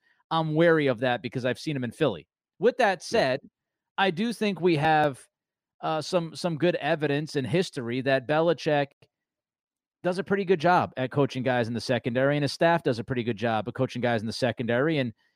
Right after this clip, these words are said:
Speaker 1: you know, Ka-, Kyle Duggar had a pretty damn impressive rookie season given all the circumstances. So,
Speaker 2: Mm-hmm.
Speaker 1: you know, I, I wouldn't doubt that some of these guys, Ross, Bryant, Williams, uh, I wouldn't think it's impossible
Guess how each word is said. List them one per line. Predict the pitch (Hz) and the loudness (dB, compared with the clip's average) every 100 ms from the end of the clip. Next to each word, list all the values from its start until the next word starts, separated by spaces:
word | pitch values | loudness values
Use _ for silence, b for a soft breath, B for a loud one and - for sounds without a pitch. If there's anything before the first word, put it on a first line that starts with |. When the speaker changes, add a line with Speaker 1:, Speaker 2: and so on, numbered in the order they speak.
| _ | _
Speaker 1:
you | 151 | -6
know, | 131 | -4
Ka-, | 160 160 156 | -2 -2 -2
Kyle | 165 170 151 | 4 6 6
Duggar | 160 151 156 143 - _ _ | 4 4 4 2 -2 _ _
had | 127 147 | -2 -2
a | 123 | 0
pretty | 170 156 | -2 0
damn | 143 151 151 135 | -2 -2 -4 -8
impressive | 135 - 151 147 143 117 | -12 0 0 2 0 0
rookie | 147 143 123 | 0 2 -2
season | - 160 151 135 131 | 0 0 0 -2 -2
given | 127 131 | -2 0
all | 131 | 0
the | 117 | 0
circumstances. | - 156 156 123 127 117 127 135 - _ _ _ - | -2 -2 -2 -6 -4 -4 -6 -10 -14 _ _ _ -6
So, | - 175 165 | 4 6 4
Speaker 2:
Mm-hmm. | 202 202 202 | 0 -8 -2
Speaker 1:
you | |
know, | 170 165 - 123 - | 2 2 0 -6 -2
I, | 175 | 2
I | |
wouldn't | 185 208 214 190 147 | 4 6 4 2 0
doubt | 175 175 127 - _ _ _ _ _ _ _ _ _ - 131 | 4 4 4 -4 _ _ _ _ _ _ _ _ _ -18 -2
that | 160 156 | 0 0
some | - 185 180 | 0 2 2
of | 139 | 2
these | 160 120 | 2 4
guys, | 151 180 135 127 127 - - _ 113 | 4 6 4 0 -4 -10 -20 _ -4
Ross, | 127 123 123 - - 107 | 0 2 0 -4 -16 -6
Bryant, | 131 131 123 123 135 - - | -2 0 0 -4 -6 -12 -8
Williams, | 117 131 131 123 147 - _ _ _ _ _ _ _ _ - | -2 -2 -2 -4 -10 -16 _ _ _ _ _ _ _ _ -20
uh, | - _ - 156 | -20 _ -10 0
I | 175 | 4
wouldn't | 214 185 151 | 4 4 2
think | 170 143 | -2 -2
it's | - | -6
impossible | 113 - 143 202 - 131 104 104 | -8 -8 -4 -2 -2 -4 -4 -8